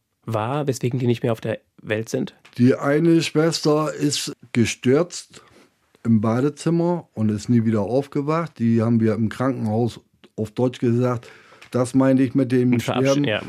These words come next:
Speaker 2: verabschiedet. Wir sind alle nacheinander in die Zimmer reingegangen und dann hat sie wohl innerlich für sich gesagt, "So, jetzt haben sie sich alle verabschiedet, jetzt darf ich gehen."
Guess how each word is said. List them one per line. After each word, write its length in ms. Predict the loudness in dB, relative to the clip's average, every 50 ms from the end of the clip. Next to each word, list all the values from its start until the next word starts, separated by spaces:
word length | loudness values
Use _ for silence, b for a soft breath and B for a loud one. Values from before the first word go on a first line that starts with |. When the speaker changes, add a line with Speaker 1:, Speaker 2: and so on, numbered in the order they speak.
| -12 -6
Speaker 2:
verabschiedet. 760 | -4 -2 -2 -2 -2 -2 0 0 2 4 4 2 2 0 0
Wir 140 | 2 2 4
sind 200 | 4 4 2 2
alle 300 | 2 0 2 2 4 4
nacheinander 760 | 2 2 0 -2 -2 0 0 2 2 2 2 2 2 2 2
in 120 | 4 4 4
die 140 | 4 4 2
Zimmer 360 | 2 0 0 0 0 0 0
reingegangen 680 | 0 0 0 2 2 2 0 0 0 0 0 0 -2 B B B B B B B B B
und 160 | -2 0 2
dann 260 | 4 4 4 4 4 2
hat 160 | 0 -2 -2
sie 300 | 0 4 4 4 6 6
wohl 300 | 4 4 6 4 4 2
innerlich 500 | 2 0 2 2 2 2 2 0 -2 -2
für 340 | -6 -18 -16 -6 -2 -2 0
sich 260 | 0 0 -2 -2 -2
gesagt, 560 | -2 -2 -2 0 0 0 0 -2 -4 -8 B B B B B B B B B B B B B B _ _ -12
"So, 380 | -6 -2 0 0 0 0 -2 -4
jetzt 240 | -2 -2 -2 -2 -2
haben 160 | -2 -2 0
sie 100 | 0 0
sich 260 | -2 -2 -2 -4 -4 -2
alle 200 | -2 0 -2 -2
verabschiedet, 800 | -2 -4 -4 -4 -4 -6 -8 -6 -4 -2 -2 -2 -2 -4 -4
jetzt 300 | -4 -4 -4 -6 -8 -6 -6
darf 180 | -6 -4 -6
ich 180 | -8 -10 -10 -8
gehen." 300 | -10 -10 -10 -10 -14